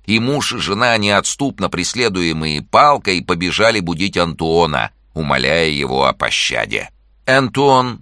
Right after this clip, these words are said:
видя, что всё вышло как задумано, и макаронина легла, как ей подобает, к сыру, а капустный кочешок к салу, говорит: «Не дождётесь вы пощады, так и помрёте под палкой, коль всё моё обратно не вернёте».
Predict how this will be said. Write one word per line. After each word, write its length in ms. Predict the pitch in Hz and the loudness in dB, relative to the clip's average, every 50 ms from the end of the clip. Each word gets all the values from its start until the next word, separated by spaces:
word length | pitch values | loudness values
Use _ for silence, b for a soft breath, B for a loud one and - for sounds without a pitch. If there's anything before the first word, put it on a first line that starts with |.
| _ | _
видя, 460 | - 78 78 92 120 123 104 107 101 85 | -10 -6 -2 0 0 0 2 0 0 0
что 220 | - - 101 85 | -2 -2 -2 -2
всё 240 | - - - 92 87 | -2 0 0 0 0
вышло 320 | 87 82 76 - 80 76 | 0 -2 -2 -2 -4 -2
как 200 | 71 80 78 69 | 0 0 0 0
задумано, 680 | 57 - 87 90 90 95 98 87 80 76 71 69 71 73 | 0 0 0 0 0 0 -2 -2 -2 -4 -4 -4 -4 -2
и 40 | 76 | -2
макаронина 680 | 80 87 90 - 104 104 101 104 98 85 80 76 76 76 | -2 -2 -2 0 2 2 4 4 4 2 0 -2 -2 -2
легла, 380 | 78 80 71 76 87 85 76 73 | -2 -2 -2 0 2 2 2 2
как 240 | - 73 67 - | 2 0 -2 -2
ей 180 | - 71 71 67 | -2 -2 -2 -2
подобает, 600 | - - 69 69 78 80 101 131 143 143 143 - | -2 -4 -2 0 0 4 4 4 4 4 2 -2
к 60 | - - | -4 -4
сыру, 520 | - - - - 127 147 151 147 151 151 - | -4 -4 -2 -2 -2 -2 -2 -2 -2 -2 -2
а 80 | 87 82 | -2 -2
капустный 500 | - 82 78 - 82 80 - - 80 73 | 0 -2 -2 -2 -4 -8 -6 -6 -6 -6
кочешок 600 | - 90 78 - 98 87 - - 85 65 58 - _ | -4 -6 -4 -2 -4 -4 -2 -2 -2 -2 -2 -4 _
к 60 | - - | -6 -4
салу, 600 | - - - 117 127 139 147 147 151 147 127 - _ _ _ _ - | -4 0 4 6 6 6 6 4 2 -2 -4 -6 _ _ _ _ -10
говорит: 640 | 120 131 175 180 165 139 110 101 98 92 - - _ _ _ _ _ _ - | -2 0 2 4 4 4 4 2 0 -2 -4 -8 _ _ _ _ _ _ -6
«Не 160 | 101 139 165 | -4 -2 0
дождётесь 640 | 165 226 220 151 120 131 175 196 214 214 220 165 175 | 2 2 2 2 2 4 4 4 4 4 2 -2 0
вы 140 | 190 196 | 0 0
пощады, 720 | - - 196 180 - - - 165 170 139 92 67 69 57 - - _ _ _ _ _ | 2 4 4 2 2 0 0 2 2 2 2 2 -2 -6 -6 -10 _ _ _ _ _
так 180 | - 135 151 151 | -2 0 0 0
и 40 | 147 | 2
помрёте 520 | - 196 196 185 175 151 156 170 - 175 | 4 4 4 6 6 4 4 4 2 0
под 220 | - - - - - | 0 2 0 2 2
палкой, 420 | - 170 151 123 101 - 82 80 | 4 6 6 6 4 2 0 -2
коль 200 | - - 113 110 98 | 0 0 0 0 0
всё 220 | - - 139 123 | 0 0 2 4
моё 280 | 104 107 107 110 113 107 | 4 4 4 6 6 6
обратно 420 | 98 85 107 110 110 - - 80 | 6 6 6 4 4 4 2 -2
не 140 | 82 82 82 | -6 -2 2
вернёте». 640 | 90 107 113 113 110 90 69 - - 58 50 - | 2 2 2 2 0 -2 -4 -4 -8 -10 -12 -12